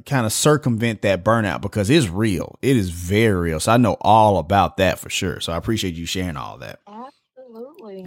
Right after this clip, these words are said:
Speaker 1: For sure. You know, you know, me and you, you know, we like to go get a steak, a real good steak in between
Speaker 2: Yeah.
Speaker 1: there. And, uh, you know, when it's time <laughs> to rest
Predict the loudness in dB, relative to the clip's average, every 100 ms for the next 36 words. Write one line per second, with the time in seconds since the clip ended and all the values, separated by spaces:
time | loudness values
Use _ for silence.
0 | -12 -10 -6 -6 -6 -4 0 4 6 4
1 | 4 4 4 4 4 4 4 4 4 2
2 | 2 -2 -2 -2 0 2 0 -4 _ _
3 | -16 -8 -6 -4 -6 -4 -2 -2 -4 -6
4 | -4 -2 2 2 2 0 -4 -6 -4 -4
5 | -6 -2 0 2 2 2 0 2 2 2
6 | 2 0 0 0 0 0 0 0 -2 0
7 | -4 -6